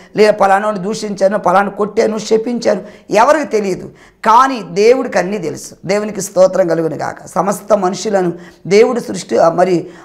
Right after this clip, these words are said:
అందరినీ దృష్టిస్తున్నాడు గనక నన్నెవరు పట్టించుకోవట్లేదు అనుకోవద్దు సోదరి, సోదరుడా. ఎందుకంటే దేవుడు ప్రతి ఒక్కరిని గమనిస్తున్నాడు గనక ఇక్కడ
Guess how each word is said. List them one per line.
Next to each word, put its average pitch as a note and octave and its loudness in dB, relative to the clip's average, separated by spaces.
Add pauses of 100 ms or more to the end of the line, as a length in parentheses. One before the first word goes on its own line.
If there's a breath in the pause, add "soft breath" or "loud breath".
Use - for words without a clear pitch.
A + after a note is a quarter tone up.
(120)
అందరినీ C#4 2
దృష్టిస్తున్నాడు G#3+ -6
గనక E3 -2 (320 soft breath)
నన్నెవరు G3+ 2
పట్టించుకోవట్లేదు F#3+ -2
అనుకోవద్దు E3+ -2
సోదరి, F3+ 0
సోదరుడా. D#3 -2 (280 loud breath)
ఎందుకంటే A3 -2
దేవుడు G#3 -2
ప్రతి - -8
ఒక్కరిని G3+ 0 (400 loud breath)
గమనిస్తున్నాడు F#3+ 0
గనక D3 -4 (360 loud breath)
ఇక్కడ G3+ 2